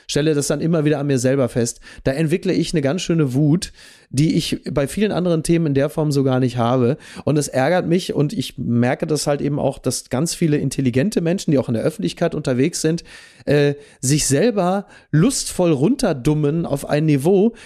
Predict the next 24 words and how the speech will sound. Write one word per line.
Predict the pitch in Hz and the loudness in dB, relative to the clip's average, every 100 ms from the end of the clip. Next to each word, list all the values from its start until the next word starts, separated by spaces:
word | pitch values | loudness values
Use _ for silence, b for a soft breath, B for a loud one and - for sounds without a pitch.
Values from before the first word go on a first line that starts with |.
| - | -4
das | 143 | -2
ich | 160 | 0
ihnen | 151 156 | 2 2
nicht | 269 - | 2 0
zugetraut | 247 214 - 117 123 | 0 2 0 -2 0
hätte, | - 139 180 B B - | -2 0 -2 B B -4
wenn | 127 214 | -2 -2
es | 208 185 | -2 -2
nur | 156 156 202 208 - | 2 4 4 2 2
um | 185 165 | 2 2
die | 180 185 | 2 2
in | 156 | 0
Anführungsstrichen | 160 175 180 165 - 156 151 | -2 -2 0 0 0 2 2
gute | 139 190 175 | 4 2 2
Sache | 139 143 156 127 | 0 -2 -2 -2
geht, | 113 107 - | -2 -4 -2
wo | 127 | -2
ich | 143 | 0
daneben | 147 175 262 294 | 0 2 2 0
stehe, | - 220 214 208 | -2 0 2 2
so | 180 175 | 2 2
aus | 180 180 - | 2 0 0
der | 139 | -2
Halbdistanz | 185 - 190 175 175 196 | -2 -2 -4 -2 -2 -4